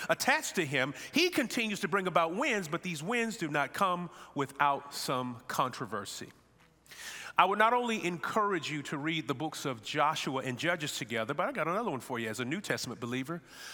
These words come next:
I would encourage you to also read the books of Hebrews and James together. Now, when I say together, I mean, like, read them through and then go right into the next one.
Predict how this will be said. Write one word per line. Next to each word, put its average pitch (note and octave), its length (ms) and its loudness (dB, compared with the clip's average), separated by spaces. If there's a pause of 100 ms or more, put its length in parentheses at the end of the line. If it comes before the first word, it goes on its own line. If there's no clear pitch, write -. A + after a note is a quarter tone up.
(140)
I C4 100 4
would F#4 120 -2
encourage F3 400 -2
you E3+ 80 -2
to D#3 60 0
also F#3+ 360 0
read D#3 300 -2
the D3 80 -2
books D#3 380 -6
of C3+ 340 0 (200)
Hebrews D3 640 -4
and D#3+ 160 0
James C#3 500 -4
together. G2+ 520 -2 (1000)
Now, C#3+ 80 2
when A#3 60 6
I C4+ 40 0
say B3 160 0
together, D3+ 400 2
I D3+ 100 6
mean, D#3+ 200 0
like, A#2 160 2 (100)
read F3 220 0
them F#3+ 160 0
through C3 380 -2
and C3+ 140 -2
then C#3 140 -2
go C3 140 -2
right D3+ 240 0
into C#3+ 180 -4
the C3 100 -2
next B2+ 240 -2
one. G2+ 140 -8